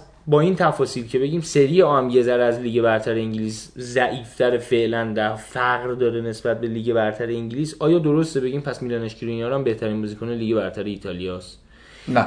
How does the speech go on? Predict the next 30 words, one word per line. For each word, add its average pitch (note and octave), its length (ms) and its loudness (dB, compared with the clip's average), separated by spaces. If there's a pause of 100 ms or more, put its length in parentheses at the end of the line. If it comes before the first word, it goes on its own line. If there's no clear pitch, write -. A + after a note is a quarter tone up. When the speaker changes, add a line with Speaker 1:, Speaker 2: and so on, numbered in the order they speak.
(120)
Speaker 1:
این C#4+ 280 4
عنوان D#3+ 560 8
بهترین D3 520 2
بازیکن C#3 440 2
فصل F#3 720 0
یه F3+ 180 -2
خود F3+ 260 -4
سنگینه. B2 840 -6 (460)
Speaker 2:
آخه F3 240 6
اشکرینیار A#3 760 6
تکی G#3+ 440 2
نتونسته C4+ 640 0
سیستم F3 460 2
دفاعی E3 540 6
اینتر E3 400 4
رو F3+ 120 8
Speaker 1:
چرا؟ G3+ 320 6
Speaker 2:
متحول D3+ 800 6
Speaker 1:
چرا A3+ 120 12
Speaker 2:
کنه، A#3 300 6
Speaker 1:
تونست؟ A3+ 200 2
Speaker 2:
تیمو A3+ 220 6
بیاره G#3+ 340 4
بالا. F#3+ 420 8
Speaker 1:
چرا G#3+ 260 6
تونست؟ A#3 500 2
بابا A#3+ 260 0
فصل G3+ 360 -2
پیش A#3+ 280 -10
ما، B3 240 2